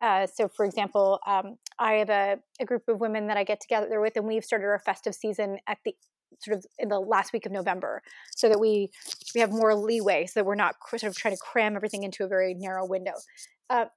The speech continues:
so I think finding ways to prepare for the upcoming chaos, because the reality is the holiday season is a, is very busy. There are so many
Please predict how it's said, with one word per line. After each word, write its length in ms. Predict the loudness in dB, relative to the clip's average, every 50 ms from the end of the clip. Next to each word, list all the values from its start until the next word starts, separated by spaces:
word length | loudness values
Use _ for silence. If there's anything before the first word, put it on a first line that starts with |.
| _ _ -10
so 140 | 2 2 2
I 40 |
think 220 | 2 4 -2 -4 -4 -10 _ _ _
finding 340 | 0 0 0 0 0 0 2
ways 260 | 2 2 2 0 -4 -10 -6
to 460 | -2 0 2 2 4 2 2 0 -4 _ _ _ _ _ _ _ _ _ -20 -20 _ _ _ -20 _
prepare 600 | -6 -6 -4 -4 -12 -4 0 4 4 6 4 4
for 140 | 2 -2 -4
the 140 | -4 -2 -2
upcoming 460 | -2 -2 -4 -4 -6 -4 -4 -4 -4
chaos, 460 | -6 -4 -2 -2 0 0 -2 -4 -6 -6
because 260 | -6 -2 -2 -2 0
the 80 | 0 2
reality 500 | 4 4 6 6 6 4 4 4 4 4
is 160 | 4 2 2
the 80 | 0 0
holiday 320 | 2 4 2 4 4 2
season 560 | -2 -2 -2 -2 -2 0 -2 -2 -2 -4 -6 -8 _ _ -20 -20 _ _ _ _ _ _
is 180 | 0 0 0 2 -2
a, 60 | -2 -2 -2 -4 -10 _ _ 0
is 160 | 0 0 2
very 340 | 2 4 4 6 6 4 4
busy. 420 | 4 0 0 0 -2 -2 -2 0 0
There 120 | 0 0
are 60 | 0
so 500 | -2 -4 -14 -14 0 2 4 4 4 4
many 540 | 2 2 0 0 0 -2 0 0 -2 -2 -4